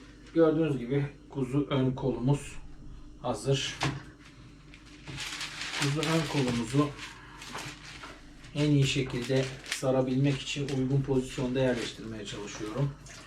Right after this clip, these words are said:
Arkadaşlar bir sürü bıçağımız var ama ben Baco'nun, Baco Laplander'ın görmüş olduğunuz bıçağını tercih ediyorum. Her yerde bunu kullanıyorum.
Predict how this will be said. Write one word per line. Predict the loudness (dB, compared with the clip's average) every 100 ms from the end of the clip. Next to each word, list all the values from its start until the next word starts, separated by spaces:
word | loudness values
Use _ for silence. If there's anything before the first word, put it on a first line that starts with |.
| -16 -14 -14 -16 -18 0
Arkadaşlar | 4 6 8 6 6
bir |
sürü | 2 4 6
bıçağımız | 8 8 8 8 8
var | 8
ama | 8 8 6 2 -4 -4 -8 -12 -14 -8
ben | 4 6 6 2
Baco'nun, | 2 8 8 8 6 8 6 6 0 -10 -20 -20 -14 0
Baco | 2 6 8
Laplander'ın | 8 6 4 2 4 6 4 2 -10 -18 -20 -20 -20 -20 -20 -18 -2
görmüş | 2 2 4
olduğunuz | 2 2 0 0 0
bıçağını | 0 2 4 4
tercih | 2 0 -4
ediyorum. | -6 -2 4
Her | 6 8
yerde | 6 6 4 6
bunu | 6 4
kullanıyorum. | 0 -2 -4 0 0